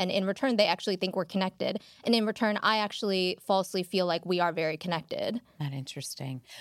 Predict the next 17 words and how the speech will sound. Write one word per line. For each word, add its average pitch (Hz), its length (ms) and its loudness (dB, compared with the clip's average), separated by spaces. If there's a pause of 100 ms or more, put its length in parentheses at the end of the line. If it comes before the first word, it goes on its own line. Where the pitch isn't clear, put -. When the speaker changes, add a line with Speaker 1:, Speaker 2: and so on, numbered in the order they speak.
(220)
Speaker 2:
Let's 254 220 2
talk 226 140 2
about 170 180 2
social 147 240 0
media 127 260 2
for 143 160 0
a 143 60 0
second, 123 420 0
because, 139 560 -2
um, 127 380 -2 (280)
it 196 140 6
is 185 160 2
the 185 120 0
number 175 280 2
one 170 220 4
aspiration 143 580 -2
career-wise 131 760 -2